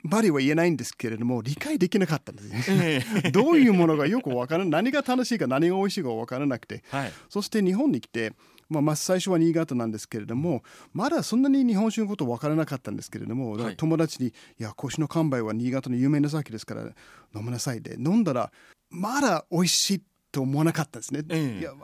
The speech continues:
Speaker 1: あの、どうやって、あの、理解すればいいか分からなくて。
Speaker 2: うん。
Speaker 1: だから、いや、不思議だなと思って、
Speaker 2: はい。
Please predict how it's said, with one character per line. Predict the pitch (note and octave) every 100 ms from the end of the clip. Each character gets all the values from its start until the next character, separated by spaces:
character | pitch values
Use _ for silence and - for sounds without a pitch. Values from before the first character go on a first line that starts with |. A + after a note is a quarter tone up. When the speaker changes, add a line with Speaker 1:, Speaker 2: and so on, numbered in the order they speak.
| C#3+
Speaker 1:
あ |
の、 | F#3 F3
ど | G3+
う | A#3
や | C4+
っ |
て、 | - A#3+ A#3
あ | F#3+
の、 | G3 G3
理 | F#3
解 | F#3+ G3+
す | -
れ | F#3+
ば | F3+
い |
い |
か | E3+
分 | B2 A#2
か | C3
ら | B2
な | B2
く | A2+
て。 | -
Speaker 2:
う | D3
ん。 | C#3+ A#2 G2+ F2 D#2
Speaker 1:
だ | C#3+
か | C#3
ら、 | C3
い | B2
や、 | D3+
不 | D#3 C#3+ A2 -
思 | C3
議 | A#2+
だ | A2+
な | A#2 A#2+
と | -
思 | A2+ G#2+ A2
っ |
て、 | - A2+ - _
Speaker 2:
は | -
い。 | F#2+